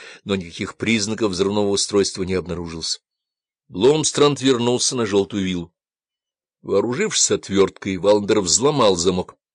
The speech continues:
В сумке оказались бумаги, билеты, несколько паспортов и крупные суммы денег, а кроме того небольшой пистолет Беретта. Все паспорта были с фотографиями Коноваленко и выданы в Швеции, Финляндии, Польше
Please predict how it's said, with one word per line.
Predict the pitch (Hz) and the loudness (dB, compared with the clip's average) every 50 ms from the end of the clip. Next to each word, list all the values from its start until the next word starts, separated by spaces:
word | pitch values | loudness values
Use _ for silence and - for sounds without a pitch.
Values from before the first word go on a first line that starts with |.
| _ _ _ _ _ _ _ | _ _ _ _ _ _ _
В | - | -12
сумке | - - 147 135 - - | -10 -10 -10 -10 -14 -16
оказались | - - 87 90 90 90 85 82 | -12 -6 -4 -2 -2 -2 -4 -4
бумаги, | 82 95 101 120 156 160 151 156 - _ _ _ _ _ _ _ _ _ _ _ _ _ | -4 -2 0 0 0 0 -4 -8 -14 _ _ _ _ _ _ _ _ _ _ _ _ _
билеты, | - - 82 87 107 135 139 - 110 | -10 -6 -2 2 4 2 2 2 -4
несколько | 87 107 117 - - - | -6 -6 -6 -6 -6 -8
паспортов | - - - - 92 - - - 113 - - - - - - | -12 -12 -10 -10 -10 -4 -2 0 0 0 -4 -10 -20 -20 -10
и | - 107 101 | -8 -8 -6
крупные | - - 101 - - 110 95 | -4 -4 -4 -4 -2 -4 -4
суммы | 87 - 90 85 123 101 87 | -2 -4 -4 -4 -6 -6 -4
денег, | 82 87 87 90 - _ _ - - - - | -4 -4 -6 -6 -10 _ _ -20 -20 -14 -2
а | - - 120 | 0 0 0
кроме | - - - 202 233 185 117 104 90 | 0 -2 0 2 2 2 2 0 -2
того | - 104 95 92 95 | -2 -2 0 0 0
небольшой | 98 107 113 127 139 139 - - 220 220 | 0 -2 -4 -4 -6 -6 -4 -6 -6 -6
пистолет | - - 123 - - - 98 95 90 92 90 - _ _ _ _ | -6 -6 -8 -8 -4 -2 -2 0 0 -2 -4 -6 _ _ _ _
Беретта. | - 87 104 90 90 87 - _ - - - _ _ _ _ _ _ _ _ _ _ _ _ | -2 0 2 4 4 2 0 _ -8 -10 -10 _ _ _ _ _ _ _ _ _ _ _ _
Все | - - - | -20 -20 -16
паспорта | - - - - 104 95 - - 117 110 98 | -14 -10 -8 -6 -8 -4 0 2 4 4 4
были | 92 95 95 90 | 4 2 0 0
с | - - | -2 -6
фотографиями | - - - 101 98 104 107 95 - - 98 85 85 87 | -6 -4 -2 0 2 4 2 2 2 -2 -6 -8 -8 -8
Коноваленко | 90 - 107 92 98 120 147 - 131 120 107 - - - - - - - | -10 -8 -6 -2 0 2 2 2 0 -2 -4 -6 -8 -8 -12 -20 -20 -14
и | - 101 | -6 -6
выданы | 101 104 101 104 101 | -4 -4 -2 -4 -4
в | - | -4
Швеции, | - - - 107 92 - - - - 123 147 76 - _ _ _ | -6 -4 -4 -4 -2 0 0 0 0 0 -4 -6 -8 _ _ _
Финляндии, | - - 104 92 90 90 95 104 110 113 107 117 117 113 | -10 -6 -6 -2 2 2 4 2 2 -2 -8 -12 -14 -12
Польше | - - 101 95 - - 101 | -6 -6 -4 -4 -4 -6 -8